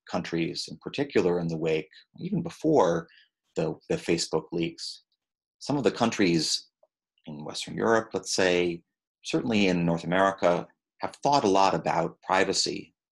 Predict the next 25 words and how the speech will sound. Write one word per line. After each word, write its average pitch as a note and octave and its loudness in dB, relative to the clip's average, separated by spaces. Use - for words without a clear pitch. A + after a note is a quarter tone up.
in - -10
the - -10
twenty-first - -8
century - -12
and D2+ -12
what - -16
that - -8
means. F2 -6
And A2+ -4
because E3 0
we're D3 2
carrying A#2+ 0
devices, E2+ 0
and F#2+ -10
especially - -4
our E2 0
students A2 0
who F#2 -6
live G#2+ 2
in F2+ 2
a E2 0
very B2 4
device-centered F2 0
world, F2 4
they, C#3+ 8